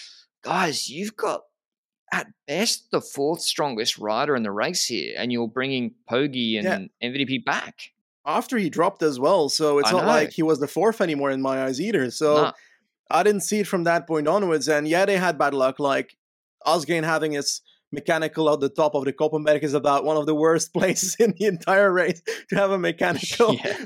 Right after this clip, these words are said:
Speaker 2: But you saw there was this moment where they had a shot on that Koppenberg when Asgreen was standing still,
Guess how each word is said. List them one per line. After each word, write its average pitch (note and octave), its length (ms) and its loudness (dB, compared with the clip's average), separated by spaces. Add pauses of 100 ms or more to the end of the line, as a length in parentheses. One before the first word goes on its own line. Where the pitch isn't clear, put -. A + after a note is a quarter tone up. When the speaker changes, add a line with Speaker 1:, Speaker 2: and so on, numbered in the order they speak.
(100)
Speaker 2:
But F3+ 300 0 (500)
you G3 160 4
saw A3+ 480 4 (180)
there G#3 200 4
was A3 160 6
this G#3 100 4
moment G3+ 400 4
where F3+ 240 4
they F3 180 4
had E3+ 160 2
a E3 80 0
shot F3+ 400 4
on F3+ 160 4
that F#3 160 2
Koppenberg F#3+ 600 2
when E3 200 0
Asgreen E3+ 320 2
was D#3+ 120 0
standing D#3+ 320 0
still, F3 320 0